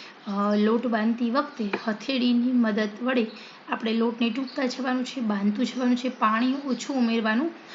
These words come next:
અને જે ઘઉંની ચિકાશ હોય, જે ચિકાશથી જ આપણે વધારે ને વધારે લોટને સોફ્ટ કરવાની ટ્રાય કરવાની છે અને ચિકાશ વગરનો લોટ બનાવવાનો છે. તો અહીંયા આપણે એકદમ ઓછું ઓછું પાણી ઉમેરતા પરોઠા કરતા જાડો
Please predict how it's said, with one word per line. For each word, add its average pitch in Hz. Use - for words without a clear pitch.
અને 226
જે 247
ઘઉંની 247
ચિકાશ 233
હોય, 208
જે 226
ચિકાશથી 240
જ 214
આપણે 220
વધારે 214
ને 220
વધારે 208
લોટને 214
સોફ્ટ 233
કરવાની 220
ટ્રાય 226
કરવાની 196
છે 254
અને 285
ચિકાશ 285
વગરનો 214
લોટ 208
બનાવવાનો 196
છે. 196
તો 220
અહીંયા 233
આપણે 226
એકદમ 233
ઓછું 247
ઓછું 220
પાણી 214
ઉમેરતા 208
પરોઠા 233
કરતા 214
જાડો 240